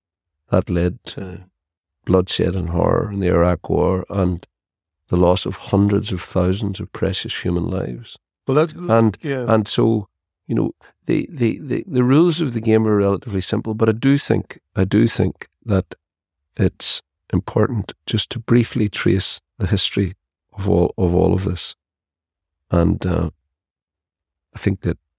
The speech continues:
Speaker 1: you know, the place to start is where so many problems have begun.
Speaker 2: I think I know what you're gonna say.
Speaker 1: With the British. Um,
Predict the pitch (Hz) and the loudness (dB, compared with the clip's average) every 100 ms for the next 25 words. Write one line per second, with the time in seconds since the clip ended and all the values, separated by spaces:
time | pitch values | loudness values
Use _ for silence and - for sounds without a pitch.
0 | _ _ _ _ _ - 90 87 82 107 | _ _ _ _ _ -2 0 0 0 2
1 | 98 - - - 98 87 - - _ _ | 2 0 -4 -2 2 0 -2 -14 _ _
2 | _ _ _ _ _ _ _ _ _ _ | _ _ _ _ _ _ _ _ _ _
3 | _ _ _ - 87 87 - - - _ | _ _ _ 0 2 2 -2 -6 -12 _
4 | _ _ _ _ _ _ _ _ _ _ | _ _ _ _ _ _ _ _ _ _
5 | _ _ _ _ _ - - _ _ _ | _ _ _ _ _ -20 -20 _ _ _
6 | _ _ _ _ _ 104 101 - 120 98 | _ _ _ _ _ -4 -2 -2 2 4
7 | 90 85 - 90 104 104 - - 98 - | 4 2 0 -2 0 -2 -2 -4 -8 -10
8 | 92 - 117 - _ _ _ _ - 107 | -2 -2 -2 -6 _ _ _ _ -6 0
9 | 113 120 110 110 113 104 104 - 110 - | 2 4 4 4 2 0 -2 -2 -2 -2
10 | 120 98 - 101 - - - _ _ _ | -2 0 0 -2 -6 -6 -8 _ _ _
11 | _ _ _ _ _ _ _ 107 107 95 | _ _ _ _ _ _ _ -2 2 2
12 | 90 90 | 0 -2